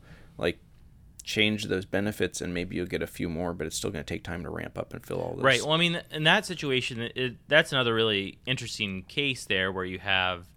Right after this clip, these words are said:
Speaker 2: you know, I think they, they're only advertising for three of those fifty-four positions right now. I think they have, they have something like twenty or thirty people that are, like,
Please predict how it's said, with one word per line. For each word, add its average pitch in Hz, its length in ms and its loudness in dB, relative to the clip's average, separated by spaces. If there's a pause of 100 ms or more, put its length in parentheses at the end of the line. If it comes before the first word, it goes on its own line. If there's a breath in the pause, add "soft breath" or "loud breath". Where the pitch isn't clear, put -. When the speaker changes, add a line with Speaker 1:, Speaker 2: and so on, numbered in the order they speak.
(140)
Speaker 2:
you 131 80 -6
know, 104 140 -2
I 107 40 -2
think 139 140 -2
they, 147 140 6
they're 131 200 4
only 143 280 2
advertising 113 580 0
for 117 120 -4
three 143 360 0
of 147 80 2
those 143 220 -2
fifty-four 143 400 -4
positions 147 480 -2
right 85 160 -8
now. 73 260 -14
I - 40 -12
think 127 100 -6
they 147 100 6
have, 131 140 4 (100)
they - 80 2
have 165 140 6
something 147 240 2
like 110 180 2
twenty 107 300 0
or 98 80 0
thirty 101 300 0
people 101 460 -2
that 87 120 -6
are, 85 100 -4
like, 87 140 -10